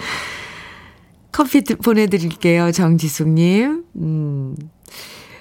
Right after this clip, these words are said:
오구일팔님, 주현미님, 이십칠 일 토요일에 부산에서 중등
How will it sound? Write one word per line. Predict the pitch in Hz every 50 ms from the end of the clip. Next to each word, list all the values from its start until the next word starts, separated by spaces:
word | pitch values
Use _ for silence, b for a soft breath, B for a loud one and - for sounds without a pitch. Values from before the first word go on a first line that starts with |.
| B B B B B B _ _ -
오구일팔님, | - 226 240 254 247 214 254 262 262 - - 262 294 294 - - 311 294 269 254 214 175 147 - - - _ _ _ -
주현미님, | - - 220 214 202 190 190 185 185 208 247 262 226 170 -
이십칠 | - 196 226 214 - - - - 349 277
일 | 254 220 233 254 -
토요일에 | - 311 294 285 269 247 202 165 175 190 220 214
부산에서 | - 214 185 220 214 180 175 165 160 180 170 165 156 B B B B B B B _
중등 | - - - 208 208 208 208 202 202 196 190 180 247 277 320 330 330 330 330 330